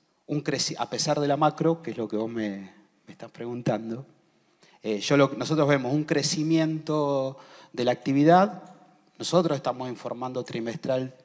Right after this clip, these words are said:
también este año ocho por ciento arriba de producción en barriles equivalentes. En gas hemos crecido menos porque hubo menos demanda, pero no convencional estamos creciendo veintiuno punto ocho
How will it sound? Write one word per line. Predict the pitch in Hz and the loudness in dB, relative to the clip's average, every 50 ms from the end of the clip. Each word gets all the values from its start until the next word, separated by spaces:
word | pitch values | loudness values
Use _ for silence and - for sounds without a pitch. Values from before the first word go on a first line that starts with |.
| _ _ _ | _ _ _
también | - 104 107 117 139 156 160 151 143 | 0 0 2 4 4 4 4 4 0
este | 131 - - 127 | -2 -4 -6 -6
año | 127 123 123 123 | -6 -6 -6 -6
ocho | 120 113 - 117 104 | -8 -6 -8 -8 -8
por | - 113 104 | -8 -8 -8
ciento | - - 131 120 123 117 113 120 113 113 117 113 120 - - - - - - | -8 -8 -8 -8 -10 -10 -8 -6 -4 -4 -6 -6 -10 -14 -20 -20 -20 -12 -6
arriba | - 104 - - 127 127 127 | -4 -2 -2 0 2 2 2
de | 120 113 | 2 2
producción | - 110 110 107 - - 131 131 | 0 0 -2 -2 -2 -2 -4 -4
en | 127 117 | -2 -2
barriles | 120 117 117 127 123 127 120 110 | -4 -4 -4 -6 -6 -8 -10 -8
equivalentes. | - 120 117 120 135 156 156 147 147 151 160 165 180 - - - - | -8 -6 -4 -2 0 0 0 0 0 0 2 0 0 0 -4 -10 -8
En | 110 110 120 | -6 -4 -2
gas | 127 135 131 131 | 0 0 0 0
hemos | 135 131 127 127 120 113 - - - - - _ _ _ _ _ - | -2 -2 -2 -4 -4 -4 -6 -8 -10 -14 -18 _ _ _ _ _ -12
crecido | - 110 - - 143 139 135 139 | -8 -6 -4 -2 2 4 4 4
menos | 165 202 180 143 123 107 - - - | 6 6 6 6 4 2 -2 -6 -6
porque | - 110 - - | -6 -6 -4 -2
hubo | 123 120 113 | -2 -2 -2
menos | 120 120 120 113 120 | -2 -4 -6 -6 -6
demanda, | 120 127 131 123 117 113 117 139 165 - _ _ _ _ _ _ _ _ - - _ _ _ | -6 -8 -8 -8 -8 -10 -12 -12 -12 -14 _ _ _ _ _ _ _ _ -20 -20 _ _ _
pero | - 117 117 120 123 | 0 2 2 4 4
no | 143 156 156 | 4 4 4
convencional | - 143 143 139 139 135 - - 147 139 165 175 175 | 4 4 4 4 4 2 2 2 2 4 4 4 4
estamos | 156 - 143 135 127 117 | 2 2 0 -2 -2 -2
creciendo | 123 117 - 139 131 135 131 | -4 -4 -4 -4 -4 -2 -2
veintiuno | 120 120 117 135 131 127 120 | -2 -2 -4 -4 -6 -6 -4
punto | 107 127 120 110 - 104 | -4 -6 -6 -4 -4 -4
ocho | 92 - - - - | -4 -4 -6 -12 -12